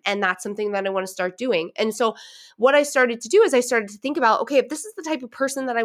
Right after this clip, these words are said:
if this is how I want to move through the world, if this is how I want to feel, what type of person does that?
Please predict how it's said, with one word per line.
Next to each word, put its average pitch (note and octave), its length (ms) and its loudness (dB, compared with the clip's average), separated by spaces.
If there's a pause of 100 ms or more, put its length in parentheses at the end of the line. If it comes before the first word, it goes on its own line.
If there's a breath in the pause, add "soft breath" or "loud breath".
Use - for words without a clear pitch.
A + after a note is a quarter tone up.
if F#3 80 -4
this F4+ 180 -2
is D#4+ 80 -8
how B3+ 280 2
I C#4 100 2
want G#3+ 260 0
to - 200 -4
move G3 260 -2
through G#3+ 140 -4
the A#3 100 -6
world, E3+ 300 -4
if G3 60 -20
this A#3+ 140 -6
is B3+ 100 -16
how A3+ 200 0
I A3+ 80 4
want G#3 200 0
to A3 100 -12
feel, E3+ 400 -2 (480 soft breath)
what C4+ 520 4 (440)
type C#4 240 0
of C#4+ 100 -6
person A#3 380 -2
does G#3+ 320 -4
that? B1+ 240 -12